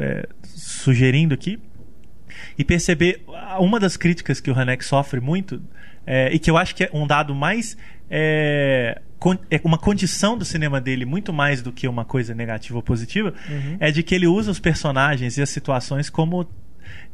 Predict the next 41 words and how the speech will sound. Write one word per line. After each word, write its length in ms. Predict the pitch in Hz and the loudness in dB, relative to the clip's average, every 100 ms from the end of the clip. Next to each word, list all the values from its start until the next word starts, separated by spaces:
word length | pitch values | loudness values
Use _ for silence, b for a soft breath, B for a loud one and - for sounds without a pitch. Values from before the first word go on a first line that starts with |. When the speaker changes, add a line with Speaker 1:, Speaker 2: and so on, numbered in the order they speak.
| - | -2
Speaker 1:
é, 180 | 143 143 | 2 4
laboratórios, 840 | 147 139 165 165 139 123 110 104 | 4 6 4 4 4 4 2 -4
né? 220 | 113 110 | -6 -6
Ele, 140 | 110 127 | -4 -4
ele 100 | 113 | -2
coloca 480 | - 131 131 143 147 | 2 4 4 4 0
um 60 | |
monte 300 | 123 147 190 | 0 0 0
de 80 | 160 | 0
personagem 680 | - 143 151 135 131 135 131 | 0 0 -2 2 2 2 0
em 40 | |
ambientes, 600 | 131 123 120 127 - 123 - | 0 0 0 -2 -4 -8 -4
em 80 | 135 | -4
situações 640 | - 170 143 127 135 120 | -2 0 2 0 -2 -2
opressivas 760 | 131 - 123 - 156 185 226 - B B B - | 0 0 -2 0 -2 0 -4 -6 B B B -8
e, 280 | - 156 196 - - - - | 0 2 2 -2 -12 -12 -4
e 80 | 156 | 0
leva 340 | 139 147 170 180 | 4 4 4 4
ao 60 | |
limite 640 | 190 185 143 170 226 - 240 | 4 4 4 4 2 -2 -4
do 420 | 185 143 120 139 | -4 -8 0 2
máximo 540 | 156 139 208 - 208 | 4 4 2 0 0
possível 580 | 196 170 - 170 170 185 | 2 0 0 0 2 2
de, 220 | 160 185 190 B B B | 0 -2 -4 B B B
de, 200 | 120 147 | 0 0
de, 180 | 135 151 | 2 0
de 120 | 135 | -2
tolerância 720 | - 175 170 147 143 170 - | 2 4 6 6 4 2 -2
que 200 | 170 - | -2 4
eles 400 | 151 165 185 - | 4 4 0 -6
têm 240 | - 143 151 | -4 -4 -2
com 120 | 147 | -2
a 40 | |
situação 420 | 139 - 135 - | -2 0 0 2
e 60 | 180 | 0
que 100 | - | 0
nós, 260 | 165 147 139 | 2 2 2
espectadores, 640 | - 147 - 143 135 - | -2 -4 0 0 0 -2
temos 280 | - 165 160 | -2 -2 -2
também. 260 | 208 202 | -4 -2
Speaker 2:
É. 200 | 127 120 | -2 -2